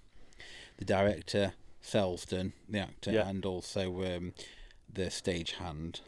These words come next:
Speaker 1: coming playing that part. But then there's, do you remember how it finished?
Speaker 2: Yeah.
Speaker 1: How?
Speaker 2: It, it basically ends up with them all, all coming out 'cause it, one has, one's gone off drinking, the other one's this.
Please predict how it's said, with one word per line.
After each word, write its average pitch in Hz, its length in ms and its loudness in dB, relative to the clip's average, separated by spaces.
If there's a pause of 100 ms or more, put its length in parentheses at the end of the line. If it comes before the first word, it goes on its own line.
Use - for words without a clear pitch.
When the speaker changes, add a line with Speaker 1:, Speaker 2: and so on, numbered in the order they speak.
(160)
Speaker 1:
coming 90 280 -4
playing 87 240 -6
that - 100 -10
part. - 220 -6 (260)
But 107 120 -4
then 104 420 4
there's, 107 440 2 (200)
do - 80 4
you 123 40 10
remember 120 120 8
how 117 140 4
it 104 180 -2 (260)
finished? 98 400 -2
Speaker 2:
Yeah. 156 200 8 (580)
Speaker 1:
How? 107 260 -2 (640)
Speaker 2:
It, - 180 -6
it 123 480 -4
basically 147 400 6
ends 120 160 2
up - 80 -2
with 117 120 0
them 113 120 2
all, 120 220 8
all 117 280 4
coming 113 220 -2
out 117 220 2
'cause - 140 -8
it, 117 140 -2
one 117 340 2
has, 107 140 0
one's 113 240 0
gone 110 160 -2
off 107 140 -2
drinking, 107 460 -2
the 110 80 2
other 107 100 0
one's 110 280 2
this. 117 140 2